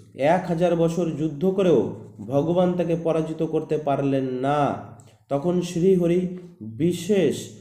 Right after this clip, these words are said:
চিন্তান্বিত হয়ে বদরিকা আশ্রমে গমন করলেন।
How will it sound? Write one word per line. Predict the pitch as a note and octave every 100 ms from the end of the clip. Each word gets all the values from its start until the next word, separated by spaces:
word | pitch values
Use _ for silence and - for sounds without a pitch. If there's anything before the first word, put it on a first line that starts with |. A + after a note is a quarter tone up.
| - -
চিন্তান্বিত | - F#3+ F#3 G3 F#3 F3+ E3 E3
হয়ে | D#3+ E3+ F3 - - - - A#2
বদরিকা | C#3+ E3 F3+ F3+ F3+ F3+ E3 E3 - - -
আশ্রমে | E3 E3+ E3+ E3+ E3
গমন | D#3+ D#3 D#3+ D#3
করলেন। | D3 C#3 C3 A#2+